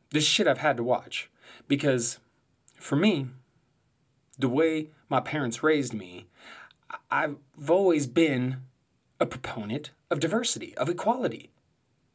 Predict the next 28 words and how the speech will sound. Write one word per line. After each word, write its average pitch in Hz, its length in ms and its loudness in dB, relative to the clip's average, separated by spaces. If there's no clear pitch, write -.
Growing 147 340 2
up, - 180 -4
I - 100 -2
had 226 140 0
very 233 200 4
few 208 180 -6
white 185 260 -2
friends, 135 360 -4
and 165 100 0
it's 170 140 0
not 180 180 2
because 139 260 -6
I 131 60 0
lived 131 220 -2
in 117 100 -2
an 104 140 -12
area 117 260 -2
where 110 140 -4
there 110 100 -6
were 101 80 -8
no 101 160 -10
white 98 260 -8
people. - 300 -8
It's - 160 -6
because 143 840 -2
I 190 180 0
just - 280 0
connected, 131 840 -2